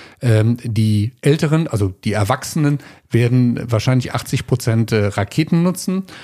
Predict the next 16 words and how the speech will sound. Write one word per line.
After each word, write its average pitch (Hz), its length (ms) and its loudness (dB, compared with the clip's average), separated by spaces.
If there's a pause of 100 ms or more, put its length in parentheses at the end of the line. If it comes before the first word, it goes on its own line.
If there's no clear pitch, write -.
(200)
und, 127 420 2
äh, 123 320 2 (260)
diejenigen 123 720 2
im 113 180 0
Teenageralter, 131 720 -2
die 110 140 0
werden 113 240 2
halt 101 300 0
böllern 131 400 2
und 95 180 -6
es, - 160 -8
es 113 300 -6
wird 117 140 -2
knallen 139 540 2
und, 107 400 0
äh, 107 220 2